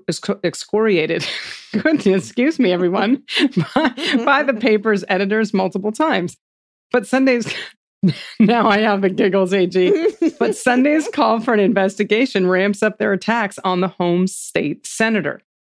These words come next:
So according to the board, this is a quote, "Ten months after a group of Senate Democrats lodged ethics complaints into the conduct of s-, of Republican Senators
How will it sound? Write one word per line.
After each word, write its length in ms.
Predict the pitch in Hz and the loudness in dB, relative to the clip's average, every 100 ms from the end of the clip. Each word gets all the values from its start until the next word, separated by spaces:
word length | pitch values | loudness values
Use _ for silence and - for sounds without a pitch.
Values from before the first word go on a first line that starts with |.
| - | -8
So 160 | - 202 | 0 0
according 400 | 185 294 359 370 | 0 0 2 2
to 120 | 240 | 0
the 100 | - | -2
board, 380 | - 156 147 151 | 0 -2 -2 -2
this 140 | 175 | -2
is 100 | 196 | 0
a 60 | 190 | -2
quote, 320 | 190 175 - | 0 -2 -2
"Ten 320 | - 240 269 | -4 0 2
months 260 | 254 220 - | 4 2 -2
after 320 | 147 147 165 | -6 -4 -4
a 40 | 151 | -2
group 320 | 160 160 165 | -2 -2 -4
of 80 | 160 | -6
Senate 440 | - 180 208 226 202 | -4 -2 -2 -4 -4
Democrats 680 | 175 165 160 - - - 160 | -2 -2 -4 -6 -8 -6 -4
lodged 320 | 156 151 - - | -4 -4 -8 -8
ethics 380 | 170 208 208 - | -6 -6 -8 -4
complaints 640 | 220 226 185 135 151 - | -2 -2 -2 -4 -6 -4
into 280 | 180 190 233 | -2 0 0
the 100 | 226 | -2
conduct 480 | 190 185 175 185 165 | -2 -2 -2 -4 -4
of 80 | 139 | -10
s-, 160 | - | -10
of 200 | - 160 | -8 -4
Republican 600 | 160 156 165 165 - 202 | -4 -4 -6 -4 -2 -2
Senators 640 | 196 185 156 147 156 160 | -2 -4 -4 -2 -4 -6